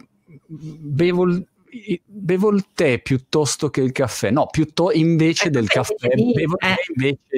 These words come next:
Speaker 1: del caffè. Non lo so, ci devo pensare,
Speaker 2: Eh,
Speaker 1: però
Speaker 2: preferi-,
Speaker 1: è fa-
Speaker 2: cioè, vuoi, vuoi caffè piuttosto che tè? Nel senso di o, e tu allora mi rispondi l'uno o l'altro, no? Ecco,
Speaker 1: Ok.
Speaker 2: questo è,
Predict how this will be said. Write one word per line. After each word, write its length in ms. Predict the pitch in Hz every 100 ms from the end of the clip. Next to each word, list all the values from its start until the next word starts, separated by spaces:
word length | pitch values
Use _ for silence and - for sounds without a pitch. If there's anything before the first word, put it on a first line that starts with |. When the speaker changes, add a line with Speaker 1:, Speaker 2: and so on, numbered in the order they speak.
| 110
Speaker 1:
del 200 | 107 95
caffè. 460 | 98 - - 85 - _ - - - - - - - _ _ _ _
Non 160 | 180 196
lo 40 |
so, 140 | - -
ci 120 | 190
devo 140 | 220
pensare, 460 | 233 233 - - 208
Speaker 2:
Eh, 20 |
Speaker 1:
però 160 | - 233
Speaker 2:
preferi-, 380 | 294 - 523 -
Speaker 1:
è 80 |
fa- 80 | - - 359 311
Speaker 2:
cioè, 160 | 277 247 -
vuoi, 840 | 403 480 480 466 440 427 403 - - _
vuoi 520 | 240 330 392 392 392 381
caffè 380 | 392 - 523 494
piuttosto 420 | 403 - - 381
che 200 | 381 381
tè? 360 | 440 320 302 392 - -
Nel 180 | 277
senso 260 | 320 320 339
di 140 | 302 302
o, 360 | 370 285 359 -
e 120 | 294
tu 100 | 349
allora 240 | 302 294 294
mi 100 | 254
rispondi 480 | 254 - 277 269
l'uno 240 | 262 269 247
o 20 |
l'altro, 720 | 240 214 185 170 190 190 185
no? 160 | 240 254
Ecco, 220 | 254 254
Speaker 1:
Ok. 80 | 240
Speaker 2:
questo 400 | 277 - - 233
è, 280 | 226 220